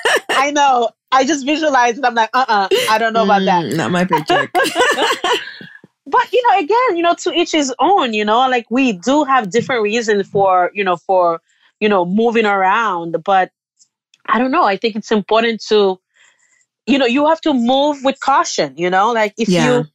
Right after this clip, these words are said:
Speaker 2: you, if you're gonna make the move, don't do it, you know, out of whim because you don't like your boss. I mean, like, newsflash,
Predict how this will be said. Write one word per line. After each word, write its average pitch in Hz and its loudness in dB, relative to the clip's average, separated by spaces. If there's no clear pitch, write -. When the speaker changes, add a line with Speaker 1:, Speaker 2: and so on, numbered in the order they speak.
Speaker 2:
you, 226 0
if - -2
you're 302 0
gonna 330 2
make 247 0
the 262 2
move, 240 0
don't 277 0
do 285 2
it, 254 0
you 240 -2
know, 202 0
out 233 2
of 202 -2
whim 196 -2
because 247 0
you 269 0
don't 240 2
like 226 2
your 196 -2
boss. 202 0
I 214 0
mean, 233 -2
like, 208 0
newsflash, 220 0